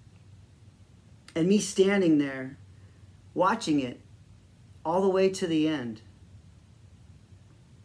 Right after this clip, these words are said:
And when it was over, I ran up the stairs, like I said before. I ran up as fast as I could 'cause I, I, I knew people were waiting, you know. And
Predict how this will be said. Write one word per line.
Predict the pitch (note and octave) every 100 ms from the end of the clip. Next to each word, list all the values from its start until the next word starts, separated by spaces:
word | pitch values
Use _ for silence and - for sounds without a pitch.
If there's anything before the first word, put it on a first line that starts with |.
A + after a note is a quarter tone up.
| - - - - - - - - - - - - - -
And | G3+
when | A3+
it | C4+
was | A#3
over, | B3+ D#4+ B3
I | A3 G#3+
ran | F3+ A#3
up | B3+ C4
the | B3
stairs, | - B3 A#3+ E3 F3+
like | F3+
I | G3
said | F#3 G#3 F3
before. | G3 - G3+ F3+ C3 B2 - - - - - - - - - - - - - - - - - -
I | D#3+
ran | E3+ A3+
up | B3
as | G#3 -
fast | A#3+ A#3 A#3+
as | F#3
I | G#3
could | G3+ B3+ A#3 -
'cause | G#3+
I, | A3 G#3+
I, | - A3 -
I | A#3
knew | C4
people | - G#3 F3+
were |
waiting, | D3+ D3 D3 E3+ F#3+
you | G3
know. | E3+ C#3 F3 G3 - - - - - - - - - - - - - G3
And | G3 G3 F#3+